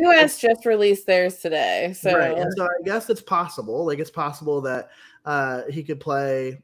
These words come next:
Speaker 2: in that tournament, but it doesn't look like he's going to play in the tournament, uh, in the World Junior, the makeup that's gonna happen in West Canada. But, yeah, that's the biggest piece of information there. And also,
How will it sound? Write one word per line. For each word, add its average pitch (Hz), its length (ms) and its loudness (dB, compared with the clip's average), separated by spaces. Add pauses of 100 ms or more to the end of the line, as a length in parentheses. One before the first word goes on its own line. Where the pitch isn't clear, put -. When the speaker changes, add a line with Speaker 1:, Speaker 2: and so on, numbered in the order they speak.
(100)
Speaker 2:
in 139 200 -10
that 170 200 -6
tournament, 135 420 -10
but 139 200 -4
it 143 60 -2
doesn't 143 220 -4
look 135 140 -8
like 131 120 -8
he's 131 180 -12
going 123 220 -8
to 127 60 -14
play 123 360 -6 (400)
in 139 140 -6
the 131 60 -6
tournament, 123 460 -8 (340)
uh, 117 360 -4 (100)
in 139 80 -4
the 131 60 -4
World 123 240 -2
Junior, 127 320 -4
the 123 80 -6
makeup 123 380 -6
that's 123 140 -6
gonna 117 160 -10
happen 117 280 -6
in 117 100 -6
West 117 220 -8
Canada. 113 440 -8 (380)
But, 131 420 0 (280)
yeah, 185 100 4
that's 202 200 4
the 240 80 4
biggest 202 320 6
piece 185 500 -4 (120)
of 165 120 0
information 170 440 -2
there. 160 320 -4
And 147 220 -4
also, 147 760 0